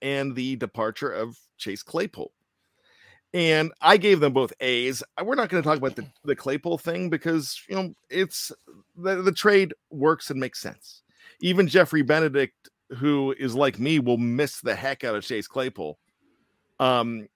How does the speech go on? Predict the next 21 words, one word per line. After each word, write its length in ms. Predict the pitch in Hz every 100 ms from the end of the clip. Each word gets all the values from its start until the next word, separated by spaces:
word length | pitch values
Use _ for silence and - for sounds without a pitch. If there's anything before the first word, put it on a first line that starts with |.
| _
he 420 | - - 156 139 135 -
even 260 | 147 123
gave 200 | 117 131
it 80 | 104
a 40 |
B. 420 | 92 120 110 71 - _ _ _ _
So 400 | - - 120 110 -
I, 220 | 143 139 -
I 100 | 135
understand 460 | 147 - 139 120
that. 240 | 123 107 - _ _ _ - -
But 140 | - 165
the 80 | 196
reason 440 | 277 453 427 381
I'm 240 | 233 196 139
gonna 160 | 202
scold 400 | 170 - 330 359
you 140 | 269 160
a 20 |
little 240 | 160 269
bit 320 | 151 220 175